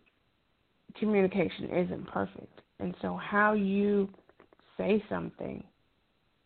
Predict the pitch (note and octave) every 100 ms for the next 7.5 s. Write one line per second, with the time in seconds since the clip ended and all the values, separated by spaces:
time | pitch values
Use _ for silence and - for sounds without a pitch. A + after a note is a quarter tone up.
0 | _ F#3+ F3+ F#3 F#3+ F#3 F3+ F3 F3 F3+
1 | F3+ F#3+ E3+ E3+ F#3+ F3 E3+ F#3 F3+ E3+
2 | E3+ E3 - - - - F#3 E2 - -
3 | - - _ _ _ - - - - -
4 | - - - _ _ G3 F#3 E3+ E3 -
5 | _ _ _ _ _ - F#3 - A#3 A3
6 | - F3+ E3 F3 F#3 - F3 F3 E3+ E3
7 | F#3 F3 C#3+ -